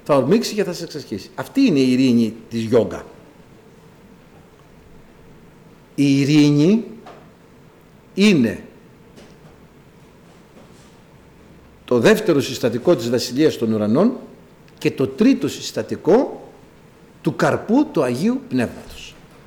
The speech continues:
Ο δε καρπός του Πνεύματος είναι αγάπη,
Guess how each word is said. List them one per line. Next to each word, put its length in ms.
Ο 100
δε 100
καρπός 380
του 80
Πνεύματος 400
είναι 260
αγάπη, 840